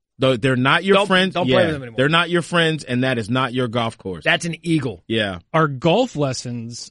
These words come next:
Speaker 3: a good holiday gift?
Speaker 2: Also a birdie. I think, like, if, if, if your significant other, if your significant other comes to you, it's like, "Hey, what did you want?" Or,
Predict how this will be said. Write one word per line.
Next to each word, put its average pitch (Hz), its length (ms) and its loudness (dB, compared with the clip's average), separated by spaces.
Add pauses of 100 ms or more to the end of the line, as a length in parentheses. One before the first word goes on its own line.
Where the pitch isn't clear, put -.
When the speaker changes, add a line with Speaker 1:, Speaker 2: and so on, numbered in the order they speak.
(120)
Speaker 3:
a 135 80 -2
good 131 220 -2
holiday 120 420 -4
gift? 110 420 -14 (100)
Speaker 2:
Also 165 300 2
a 156 60 6
birdie. 127 380 0 (1700)
I 156 140 0
think, 180 280 2
like, 156 240 0
if, 147 200 -2
if, 147 400 -2 (300)
if 135 160 -6
your 160 120 0
significant 170 560 0
other, 107 280 -4 (600)
if 139 120 -12
your 156 80 0
significant 170 440 -2
other 165 160 4
comes 156 320 0
to 160 80 0
you, 156 100 4
it's 151 120 -4
like, 170 120 -10
"Hey, 196 180 0
what 185 120 2
did 170 120 -2
you 175 80 -4
want?" 160 260 -2
Or, 135 180 -2